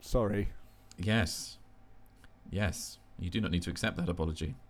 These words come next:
Speaker 2: My goodness.
Speaker 1: Outrageous.
Speaker 2: What a
Speaker 1: Who
Speaker 2: hateful
Speaker 1: raised
Speaker 2: child
Speaker 1: it?
Speaker 2: you've raised. <laughs> Well, uh,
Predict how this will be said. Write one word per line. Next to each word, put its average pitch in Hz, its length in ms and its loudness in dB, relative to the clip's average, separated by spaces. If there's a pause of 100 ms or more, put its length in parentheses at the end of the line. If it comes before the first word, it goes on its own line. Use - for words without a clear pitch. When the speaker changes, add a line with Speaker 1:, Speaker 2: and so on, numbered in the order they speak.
Speaker 2:
My 87 120 0
goodness. 92 460 -2 (1120)
Speaker 1:
Outrageous. 113 560 -2
Speaker 2:
What 117 120 6
a - 40 10
Speaker 1:
Who - 60 4
Speaker 2:
hateful 143 300 4
Speaker 1:
raised 143 180 4
Speaker 2:
child 98 240 4
Speaker 1:
it? 95 40 0
Speaker 2:
you've 92 180 0
raised. 101 600 4
<laughs> 156 1120 10 (1300)
Well, 147 160 6
uh, 110 140 2